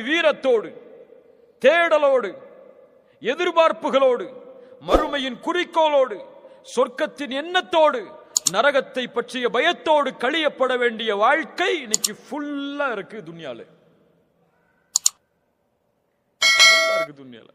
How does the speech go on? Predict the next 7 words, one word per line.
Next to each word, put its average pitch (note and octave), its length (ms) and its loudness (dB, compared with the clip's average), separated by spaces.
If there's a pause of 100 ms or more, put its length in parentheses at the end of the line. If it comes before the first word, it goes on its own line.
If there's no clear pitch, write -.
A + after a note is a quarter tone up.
(1040)
பிள்ளைகளை A3+ 500 0
வளர்ப்பதும் C4 520 2
அப்படித்தான், C4 600 2
மனைவி C#4 260 -2
மக்களை B3 320 0 (120)
பயிற்சிப்பதும் C4 800 0
அப்படித்தான். C4+ 580 0